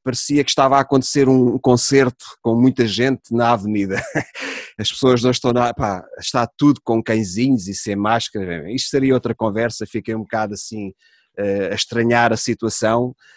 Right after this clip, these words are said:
Estive aqui quase dez dias sem, sem descer nem subir a avenida a pé e fiquei um bocado,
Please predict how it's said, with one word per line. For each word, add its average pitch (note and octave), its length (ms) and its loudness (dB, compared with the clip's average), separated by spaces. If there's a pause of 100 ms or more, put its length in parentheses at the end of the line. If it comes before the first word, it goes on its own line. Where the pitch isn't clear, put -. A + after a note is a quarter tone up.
(120)
Estive A2 320 -2
aqui G#2 600 -2
quase F2 680 -2
dez G#2+ 240 -4
dias G2+ 380 -6
sem, G2 360 -6
sem A2 260 -6
descer A#2 380 -2
nem G#2+ 140 -4
subir A2 300 -4
a G#2 100 0
avenida G#2 380 -4
a G2 40 -4
pé A2+ 220 -4
e A2+ 80 -2
fiquei A2+ 280 -8
um A2 100 -6
bocado, G2+ 520 -6